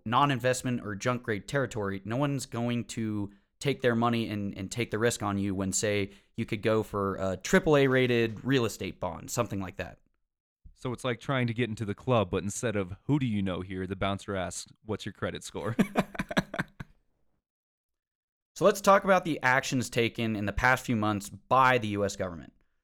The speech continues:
Speaker 1: Regardless of a troubled past, the government stepped in to s-, help save the struggling industry. The Federal Reserve made an initial purchase of one point three billion dollars in corporate bonds at the end of May, and roughly eight percent of that went to oil and gas.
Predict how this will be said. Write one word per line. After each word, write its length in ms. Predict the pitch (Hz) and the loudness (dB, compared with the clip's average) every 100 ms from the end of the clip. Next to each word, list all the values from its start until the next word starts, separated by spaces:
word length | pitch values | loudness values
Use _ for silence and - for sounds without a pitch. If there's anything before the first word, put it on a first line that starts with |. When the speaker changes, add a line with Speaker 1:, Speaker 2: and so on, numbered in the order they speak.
| _ _ _ | _ _ _
Speaker 1:
Regardless 480 | 117 131 170 185 196 | 2 6 8 6 2
of 80 | 185 | 0
a 40 | |
troubled 340 | - 156 156 123 | 2 4 4 2
past, 380 | 127 104 104 - | 2 2 2 -2
the 60 | |
government 440 | 107 120 147 151 151 | 2 4 4 2 0
stepped 340 | - 117 - | 2 2 2
in 160 | 110 104 | -2 -2
to 100 | 104 | -4
s-, 140 | - | -6
help 340 | - 127 147 | -2 2 2
save 500 | - - 113 110 98 | 2 2 2 2 -4
the 80 | - | -8
struggling 440 | - 98 95 95 90 | -6 -4 -4 -4 -6
industry. 500 | 92 - - - - _ _ _ _ - | -8 -12 -14 -18 -20 _ _ _ _ -16
The 60 | |
Federal 320 | 104 135 175 185 | 2 6 6 6
Reserve 380 | 123 127 127 | 6 6 6
made 220 | 120 113 107 | 4 2 2
an 220 | 101 101 | 0 2
initial 440 | 113 190 - 120 | 4 2 2 0
purchase 580 | 95 101 92 95 98 - | 0 -2 -2 -6 -6 -6
of 180 | 104 101 | -6 -2
one 260 | 101 147 | 2 2
point 300 | 151 151 143 | 2 -2 -2
three 240 | - 127 113 | -4 -2 -2
billion 380 | 107 123 151 139 | 4 4 4 4
dollars 380 | 104 104 101 | 4 4 0
in 100 | 101 | -4
corporate 400 | 95 120 131 131 | -2 0 0 -2
bonds 340 | 104 101 98 98 | 0 0 -2 -4
at 120 | 95 | -6
the 140 | 95 | -4
end 160 | 104 117 | -2 -2
of 100 | 131 | -2
May, 340 | 104 95 98 - _ _ | -4 -4 -8 -16 _ _
and 180 | 117 113 | -2 4
roughly 420 | 127 127 123 104 - | 4 6 2 -2 0
eight 200 | 175 - | 0 0
percent 320 | 143 - 123 | -4 0 -2
of 100 | 104 | 0
that 240 | 101 98 - | 0 -2 -2
went 200 | 104 - | -6 -6
to 220 | 107 95 | -8 -4
oil 220 | 104 101 | -4 -4
and 100 | 98 | -4
gas. 400 | 101 87 - - | -4 -4 -8 -20